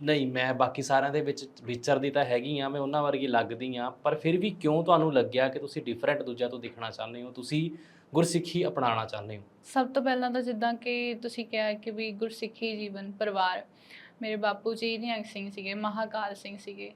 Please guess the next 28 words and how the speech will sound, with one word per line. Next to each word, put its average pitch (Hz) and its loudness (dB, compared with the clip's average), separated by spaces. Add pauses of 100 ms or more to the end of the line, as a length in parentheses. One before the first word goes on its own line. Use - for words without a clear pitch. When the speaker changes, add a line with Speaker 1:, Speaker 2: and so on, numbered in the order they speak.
(240)
Speaker 2:
ਤੇ 202 -4
ਚਲੋ 214 -2
ਸਾਨੂੰ 226 0
ਬਚਪਨ 220 0
ਤੋਂ 220 2
ਉਹੋ 220 2
ਜਿਹੀ 220 -4
ਪਰਵਰਿਸ਼ 214 2
ਮਿਲੀ, 208 -4
ਇਹੋ 208 2
ਜਿਹਾ 208 0
ਮਾਹੌਲ 214 -4
ਮਿਲਿਆ 202 -2
ਜਿੱਥੇ 214 0 (360)
ਲੋਕਾਂ 226 4
ਨੂੰ 233 0
ਫੇਰੀ 226 4
ਟੇਲਸ 226 6
ਤੇ 214 6
ਕਹਾਣੀਆਂ 220 2
ਸੁਣਨ 220 0
ਨੂੰ 233 2
ਮਿਲਦੀਆਂ, 214 0
ਉੱਥੇ 220 -2
ਮੈਂ 226 4
ਦਲ 208 8
ਪੰਥ 214 0
ਦੀਆਂ, 214 -2